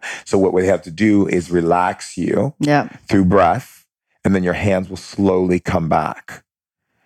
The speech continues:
Speaker 1: Yeah, that happens when I take, when I bring people into shamanic treatments, when I bring spirit medicine into their body, not plant medicine, but spirit medicine.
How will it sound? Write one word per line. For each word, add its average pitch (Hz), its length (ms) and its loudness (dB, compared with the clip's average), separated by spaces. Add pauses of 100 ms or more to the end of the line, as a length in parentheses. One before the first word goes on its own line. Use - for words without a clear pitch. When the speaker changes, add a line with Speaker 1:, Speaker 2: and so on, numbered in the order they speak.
(100)
Speaker 1:
Yeah, 87 300 4
that 90 120 2
happens 95 420 -2
when 90 200 0
I 85 80 0
take, 85 320 -4
when 90 120 0
I 87 80 2
bring 87 540 -2
people 90 380 2
into 80 280 -6
shamanic 82 460 -2 (100)
treatments, 80 460 -2
when 82 140 0
I 80 60 2
bring 80 220 -2
spirit 90 340 0
medicine 80 420 -2
into 80 240 -2
their 78 160 2
body, 78 480 -2 (500)
not 92 300 2
plant 90 280 2
medicine, 82 400 -2
but 82 140 -2
spirit 92 340 0
medicine. 85 500 -2